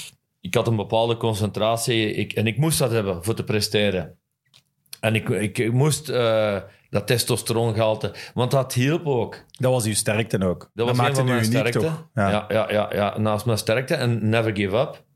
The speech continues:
Speaker 1: Ik, ik gaf het nooit op ook niet, hè. Als je
Speaker 2: Hm.
Speaker 1: mij gedribbeld had, kwam ik altijd terug. Moest echt al heel goed van huizen zijn. Hè, Erik Fiscaal, die kapte, die kapte, die kapte.
Speaker 2: En die
Speaker 1: En dan
Speaker 2: vloog
Speaker 1: kwam
Speaker 2: de
Speaker 1: je
Speaker 2: lucht
Speaker 1: terug
Speaker 2: in.
Speaker 1: op dezelfde plaats en ik bleef staan.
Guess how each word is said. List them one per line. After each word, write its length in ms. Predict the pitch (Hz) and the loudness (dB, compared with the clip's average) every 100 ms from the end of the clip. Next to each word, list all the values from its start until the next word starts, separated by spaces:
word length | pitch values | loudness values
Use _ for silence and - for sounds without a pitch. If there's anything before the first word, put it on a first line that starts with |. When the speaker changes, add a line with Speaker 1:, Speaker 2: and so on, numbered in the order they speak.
| - | -10
Speaker 1:
Ik, 80 | - 104 - | -2 0 0
ik 80 | |
gaf 140 | - 107 | 0 -2
het 100 | 104 | 0
nooit 260 | 113 110 131 | 0 2 0
op 160 | 151 | 0
ook 180 | 160 - | -2 0
niet, 140 | 120 | 0
hè. 80 | 123 151 - _ _ | 0 -2 -8 _ _
Als 100 | 104 | -2
je 40 | 117 | 2
Speaker 2:
Hm. 40 | |
Speaker 1:
mij 120 | 120 | 2
gedribbeld 360 | 117 113 131 127 | 2 2 0 0
had, 160 | 135 - | 0 0
kwam 200 | 131 123 | -2 0
ik 80 | |
altijd 260 | 123 123 120 | 0 0 0
terug. 280 | 98 92 - _ _ _ _ _ | -4 -6 -12 _ _ _ _ _
Moest 300 | - 117 113 - | 0 0 0 -2
echt 300 | 185 139 165 | 0 0 0
al 180 | 143 113 | 2 2
heel 360 | 123 156 151 | 0 2 2
goed 240 | 123 156 135 | 0 0 0
van 120 | 123 | 0
huizen 300 | 139 151 139 | 0 0 0
zijn. 380 | 135 147 151 135 _ _ _ _ _ | 0 0 -2 -6 _ _ _ _ _
Hè, 180 | 117 139 | 0 2
Erik 300 | 120 117 104 | 2 0 0
Fiscaal, 500 | 113 - 135 147 127 | -2 0 0 0 0
die 240 | 113 107 | 0 0
kapte, 420 | - 120 - 156 160 _ _ _ | 0 -2 -2 -10 -10 _ _ _
die 200 | - 107 | -6 -4
kapte, 460 | 104 113 - 151 170 - _ _ - | 0 0 0 -6 -8 -16 _ _ -4
die 180 | 208 208 | -2 0
kapte. 380 | 110 110 - 156 | 0 0 -2 -6
Speaker 2:
En 360 | 165 - 120 | -6 -6 -2
die 100 | 120 | 0
Speaker 1:
En 80 | 117 | 0
dan 0 | |
Speaker 2:
vloog 120 | 117 | 0
Speaker 1:
kwam 120 | 113 | 0
Speaker 2:
de 60 | 160 | 0
Speaker 1:
je 0 | |
Speaker 2:
lucht 120 | 156 | 0
Speaker 1:
terug 140 | 135 165 | 0 0
Speaker 2:
in. 60 | |
Speaker 1:
op 60 | 165 | 0
dezelfde 420 | 156 156 160 135 | 0 0 0 -2
plaats 320 | 131 143 160 | -2 0 0
en 60 | 160 | -2
ik 100 | 151 | 0
bleef 220 | 143 139 | 0 0
staan. 380 | - 143 127 | 0 0 0